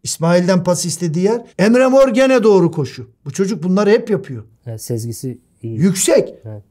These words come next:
Speaker 1: Bu oyuncudan faydalanabilirsin. Ne olursa olsun. Bak, burada da Ferdi öne oynasa gene gol pozisyonu. Yani görüyor musunuz arkadaşlar? Daha üçüncü dakikanın içerisinde Fenerbahçe'nin kornerden kullandığı toplarda en az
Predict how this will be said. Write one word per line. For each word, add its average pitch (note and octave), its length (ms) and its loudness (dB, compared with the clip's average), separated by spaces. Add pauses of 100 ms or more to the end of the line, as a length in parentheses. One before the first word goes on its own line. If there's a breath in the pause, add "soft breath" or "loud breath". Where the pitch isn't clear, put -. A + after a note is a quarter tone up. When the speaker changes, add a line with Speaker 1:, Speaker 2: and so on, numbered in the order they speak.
Speaker 1:
Bu C#4+ 120 -2
oyuncudan A#3 380 2
faydalanabilirsin. G3 840 -2
Ne B3 60 2
olursa G3 340 0
olsun. - 320 -8 (180)
Bak, C#3 200 -8
burada B3+ 300 0
da A#3+ 280 0 (220 loud breath)
Ferdi A3 320 0
öne C4+ 160 4
oynasa C4+ 380 2
gene D#4 220 2
gol B3+ 220 2
pozisyonu. D3+ 380 -8 (180)
Yani G3 220 2
görüyor G3+ 240 0
musunuz D3+ 300 -6
arkadaşlar? D3+ 640 -6 (100)
Daha F3 280 -6
üçüncü G3 420 -6
dakikanın F3+ 520 -2
içerisinde B2+ 640 -8 (100)
Fenerbahçe'nin D3+ 800 -4
kornerden D#3 680 -4
kullandığı C3+ 720 -8
toplarda F3+ 760 -6
en C4 160 2
az B3 380 0